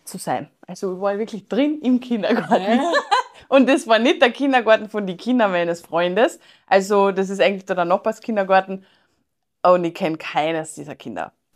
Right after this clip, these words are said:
Speaker 2: Okay.
Speaker 1: Ja. Und also die, die Vorgeschichte, muss ich kurz woanders eintauchen. Etwas, das ich nicht sehr gut kann, also eigentlich wirklich fast gar nicht, ist werfen. Dinge werfen.
Speaker 2: Okay.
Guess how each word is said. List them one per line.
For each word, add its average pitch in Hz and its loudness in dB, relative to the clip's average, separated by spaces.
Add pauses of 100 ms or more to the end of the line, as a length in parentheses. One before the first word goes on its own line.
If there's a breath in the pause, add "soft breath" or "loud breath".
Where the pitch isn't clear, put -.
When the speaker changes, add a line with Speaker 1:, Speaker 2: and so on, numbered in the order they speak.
(240)
Speaker 2:
Okay. 170 -2 (200)
Speaker 1:
Ja. 151 -2 (480 soft breath)
Und 226 4 (480)
also 160 -4
die, 151 -10
die 156 -14
Vorgeschichte, 185 -2 (240 soft breath)
muss - -20
ich 185 -10
kurz - -2
woanders 180 0
eintauchen. 180 2 (300 soft breath)
Etwas, 330 -2
das 262 -2
ich 214 0
nicht 262 2
sehr 214 0
gut 190 -2
kann, 185 0 (180)
also 202 2
eigentlich 202 0
wirklich 185 -6
fast - -14
gar 170 2
nicht, 185 -4 (220)
ist 202 -10 (180)
werfen. 147 -4 (920)
Dinge 202 4
werfen. - -6 (200)
Speaker 2:
Okay. 185 -10